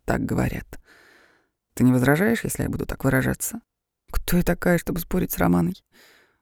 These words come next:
Он засмеялся. Что это за поток?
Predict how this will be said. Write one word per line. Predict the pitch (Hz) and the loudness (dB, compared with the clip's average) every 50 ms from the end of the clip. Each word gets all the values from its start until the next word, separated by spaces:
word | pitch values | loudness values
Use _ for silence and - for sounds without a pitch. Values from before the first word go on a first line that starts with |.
| _ _ _ _ | _ _ _ _
Он | - 160 151 | 4 4 4
засмеялся. | 139 143 - 160 156 147 143 139 143 143 - - 185 196 - _ _ _ _ _ _ _ _ _ _ _ _ _ _ _ _ _ _ _ _ _ _ _ _ _ _ _ _ _ _ _ _ _ | 4 2 2 4 4 6 4 4 2 0 -4 -6 -8 -10 -12 _ _ _ _ _ _ _ _ _ _ _ _ _ _ _ _ _ _ _ _ _ _ _ _ _ _ _ _ _ _ _ _ _
Что | _ - - - - - 180 | _ -12 -12 -8 -2 0 2
это | 165 139 - - | 2 2 0 -2
за | - - - | -4 -4 -2
поток? | - - - - - - - - - - | -2 -2 -2 -4 -6 -8 -10 -16 -20 -20